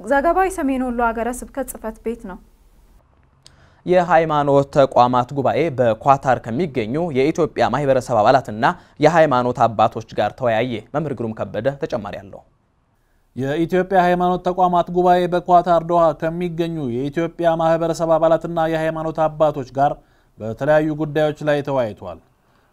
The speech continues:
Speaker 3: ኑሯቸውን በኳታር ዶሃ ካደረጉ ኢትዮጵያውያን፣ ትውልደ ኢትዮጵያውያንና የሃይማኖት ተቋማት አባቶች ጋር መወያየታቸውን የኢትዮጵያ ሃይማኖት ተቋማት ጉባኤ ጠቅላይ ጸሐፊ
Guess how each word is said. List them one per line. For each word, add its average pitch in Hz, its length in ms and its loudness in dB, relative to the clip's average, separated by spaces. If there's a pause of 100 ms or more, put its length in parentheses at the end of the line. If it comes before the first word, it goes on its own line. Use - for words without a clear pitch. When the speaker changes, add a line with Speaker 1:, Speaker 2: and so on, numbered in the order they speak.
Speaker 3:
ኑሯቸውን 131 480 -4
በኳታር 156 540 2
ዶሃ 156 200 0 (100)
ካደረጉ 151 460 -2 (100)
ኢትዮጵያውያን፣ 147 640 -2
ትውልደ 139 340 -8
ኢትዮጵያውያንና 156 760 -4
የሃይማኖት 151 480 -2
ተቋማት 156 400 -2
አባቶች 147 460 0
ጋር 143 220 2 (180)
መወያየታቸውን 147 840 -4
የኢትዮጵያ 156 520 -6
ሃይማኖት 151 420 0
ተቋማት 151 400 -4
ጉባኤ 147 320 -2
ጠቅላይ 143 360 -4
ጸሐፊ 139 300 -4